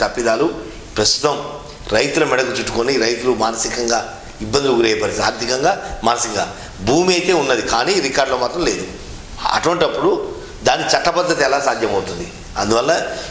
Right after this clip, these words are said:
ఇటువంటి సమస్యలన్నింటినీ కూడా క్షేత్రస్థాయిలలో పరిశీలించి అవసరమైతే ఒక స్పెషల్ టాస్క్ ఫోర్స్ కింద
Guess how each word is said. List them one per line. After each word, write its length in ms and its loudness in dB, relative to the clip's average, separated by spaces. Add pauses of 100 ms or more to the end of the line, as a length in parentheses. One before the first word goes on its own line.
(120)
ఇటువంటి 360 2
సమస్యలన్నింటినీ 640 0
కూడా 180 4
క్షేత్రస్థాయిలలో 640 2 (520)
పరిశీలించి 560 2 (600)
అవసరమైతే 360 2
ఒక 120 2
స్పెషల్ 320 0
టాస్క్ 240 0
ఫోర్స్ 200 -2
కింద 180 0